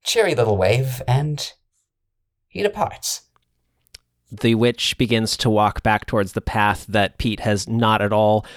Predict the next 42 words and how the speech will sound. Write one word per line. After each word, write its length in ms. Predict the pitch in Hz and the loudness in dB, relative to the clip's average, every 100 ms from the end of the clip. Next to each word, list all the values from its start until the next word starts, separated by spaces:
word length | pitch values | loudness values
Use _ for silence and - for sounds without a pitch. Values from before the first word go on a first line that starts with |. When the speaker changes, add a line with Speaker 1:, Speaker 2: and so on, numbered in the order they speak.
| - | -6
Speaker 2:
wandered 400 | 120 113 110 107 | 0 2 2 2
into, 560 | 107 104 - 110 117 110 139 | 0 -2 -2 0 0 -2 0
wandered 400 | 127 117 117 - | 2 2 0 0
towards. 500 | 127 117 123 - - - | 2 4 2 -2 -8 -12
Speaker 1:
<laughs> 180 | - - | -14 -2
Speaker 2:
And 280 | 123 120 226 - - 392 - | 4 4 4 2 0 -2 -6
Pete, 400 | - 160 139 - - | 2 2 2 -2 -2
after 360 | 170 160 175 143 | 0 2 2 4
a 40 | |
moment, 380 | 135 131 127 117 | 4 4 2 2
I 120 | 123 | 0
think, 220 | - 127 | 0 0
realizes 720 | 120 135 131 120 123 117 110 | 2 2 4 4 4 2 0
this 380 | 107 117 139 - - - - - | 2 2 2 -4 -8 -14 -8 0
and 400 | 123 110 107 - | 2 2 0 -4
t-, 140 | - | -6
comes 320 | - 151 135 | -2 0 0
back 280 | 107 120 117 - | 2 2 2 2
out 180 | 139 139 | 4 4
of 80 | 113 | 2
the 120 | 131 | 2
woods 520 | 131 127 131 - - - - - - _ _ | 4 4 2 -6 -8 -12 -20 -20 -20 _ _
and, 600 | 127 127 120 117 110 - - - | 2 4 4 0 -2 -6 -6 -2
uh, 180 | 117 110 | 0 0
into 160 | 117 | -2
the 100 | 123 | -2
clearing. 540 | - 139 123 120 120 120 - _ - | -2 2 4 4 0 -4 -10 _ 0
And 380 | 113 120 104 | 0 0 -2
if 220 | 110 98 117 | -2 -2 0
you 80 | |
want 180 | 107 107 | 0 0
to 120 | - 113 | -2 0
walk 240 | 107 - | 0 2
down 180 | 113 104 | 2 2
that 200 | 98 - | 0 -2
path 340 | - 104 - | 0 0 2
after 240 | 113 - 113 | 0 0 -2
the 140 | 101 | -2
witch, 320 | 101 101 - | -2 -2 -2
you 100 | 110 | -2
certainly 480 | 101 117 - 110 107 | 0 -2 -2 -4 -4
can. 400 | - 90 87 147 | -4 -6 -6 -8